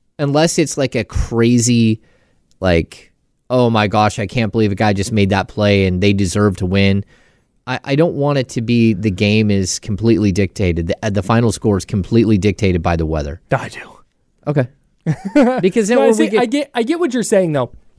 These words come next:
Speaker 1: Yeah.
Speaker 2: <clears throat> Excuse me. If the Steelers beat the Bills because, uh, of errant, an errant throw that got taken by the wind or a missed kick that got taken by the wind or
Speaker 1: Yeah.
Speaker 2: it's,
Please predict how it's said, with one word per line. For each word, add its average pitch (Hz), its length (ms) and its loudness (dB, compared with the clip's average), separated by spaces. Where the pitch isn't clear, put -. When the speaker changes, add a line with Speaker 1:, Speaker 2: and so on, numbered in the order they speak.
Speaker 1:
Yeah. 98 220 -2
Speaker 2:
<clears throat> - 300 -14
Excuse 180 640 2
me. 135 160 2
If 240 180 2
the 226 80 4
Steelers 277 540 0
beat 208 220 2
the 156 80 2
Bills 135 680 0
because, 147 800 0
uh, 170 200 0
of 151 300 -2
errant, 180 460 2
an 160 220 -4
errant 180 360 2
throw 160 300 2
that 147 100 2
got 139 180 2
taken 147 360 0
by 135 120 2
the 127 100 0
wind 131 380 0
or 123 140 2
a 123 80 0
missed 143 400 0
kick 151 280 0
that 156 80 -2
got 135 200 0
taken 135 260 -2
by 131 120 2
the 123 100 0
wind 127 400 0
or 120 100 2
Speaker 1:
Yeah. 110 240 0
Speaker 2:
it's, - 400 0